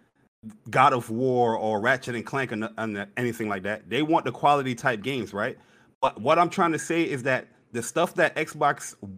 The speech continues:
gamers want, Xbox is not gonna do. One, you need the talent. You know what I mean? Yeah, they're trying to get the talent.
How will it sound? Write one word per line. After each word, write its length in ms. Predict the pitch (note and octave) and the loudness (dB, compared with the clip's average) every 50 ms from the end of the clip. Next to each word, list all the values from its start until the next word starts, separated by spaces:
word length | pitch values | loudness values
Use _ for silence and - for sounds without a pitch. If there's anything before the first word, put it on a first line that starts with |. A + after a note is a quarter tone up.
| - _ _ _ _ - | -18 _ _ _ _ 2
gamers 360 | C3+ C3+ C#3 C#3+ C#3 C3 A2+ | 2 4 4 4 2 0 -2
want, 360 | G#2 G#2 A#2 C#3+ E3+ F3 - _ _ _ _ _ _ _ _ _ _ - | -2 0 2 2 2 0 -2 _ _ _ _ _ _ _ _ _ _ -2
Xbox 480 | E3 E3 - - D3 D3+ D3 D3 - D3 | -2 -2 0 0 2 2 2 2 0 -4
is 140 | B2 G#2 G2+ | -8 -4 -2
not 260 | A#2 C3+ - - A2 | -2 -2 -2 -2 -4
gonna 220 | B2+ C3+ C3 A#2+ G#2+ | -4 -4 -4 -4 -2
do. 280 | G2+ C3+ C#3 G#2 D#2+ - _ _ _ _ _ _ _ - | -2 -2 -2 -2 -4 -8 _ _ _ _ _ _ _ -6
One, 380 | - B2+ E3+ F#3 F#3+ F#3 F3+ F3 - | 0 4 6 6 6 4 2 -2 -2
you 140 | - B2+ C#3+ | -2 0 4
need 180 | D#3+ E3+ F3 C#3+ | 4 4 4 4
the 80 | C#3+ | 2
talent. 460 | B2+ - - F3 D#3+ D#3+ C#3 G2+ E2 - _ _ _ _ _ _ _ | -2 -2 0 0 2 2 0 -2 -4 -8 _ _ _ _ _ _ _
You 60 | - C#3+ | 0 2
know 60 | D3 | 4
what 40 | C#3+ | 4
I 40 | |
mean? 140 | C#3+ D#3 D3 | 4 2 2
Yeah, 180 | D#3 F3+ F#3 F3+ | 2 2 2 2
they're 120 | F3+ F3+ | 2 0
trying 260 | - - G3 F3 F3 | 0 2 2 2 2
to 60 | E3 D#3+ | 2 0
get 160 | E3 E3 - | 0 -2 -2
the 60 | D#3 | -4
talent. 460 | - - E3 D#3+ D#3 D#3+ D#3+ D3+ - | -4 -2 -2 0 0 0 -2 -4 -6